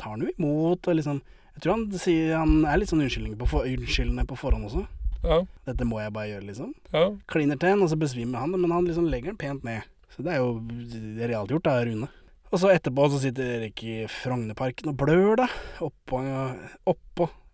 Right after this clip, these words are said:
Speaker 1: stol-, rygglenene på en krakk. Og så blir han plutselig hoppet ned av en hund.
Speaker 2: Ja.
Speaker 1: Eh, og så våkner han opp på sofaen hos denne f-,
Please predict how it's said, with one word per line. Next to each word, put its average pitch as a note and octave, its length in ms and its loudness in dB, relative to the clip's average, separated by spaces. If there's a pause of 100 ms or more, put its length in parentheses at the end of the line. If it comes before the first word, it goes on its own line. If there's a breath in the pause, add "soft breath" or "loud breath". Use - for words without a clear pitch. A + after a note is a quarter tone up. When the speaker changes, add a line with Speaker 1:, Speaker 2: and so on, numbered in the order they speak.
(120)
Speaker 1:
stol-, B2 720 -4
rygglenene B2 500 -2
på C3 140 -6
en A#2+ 80 -4
krakk. - 320 -8 (240)
Og - 100 -14
så - 80 -10
blir C3+ 140 -4
han C3 80 -8
plutselig - 240 -6
hoppet D3 400 0
ned B2+ 80 -2
av C3 80 -2
en A2+ 80 0
hund. B2+ 160 -4 (400 loud breath)
Speaker 2:
Ja. C3 140 2 (420)
Speaker 1:
Eh, B2 160 -2
og E3+ 100 -4
så F#3 220 4
våkner D3 320 2
han D3 100 4
opp - 140 -8
på D3 80 -6
sofaen C3+ 400 -6
hos C3 240 -6
denne B2+ 240 -4 (160)
f-, - 240 -14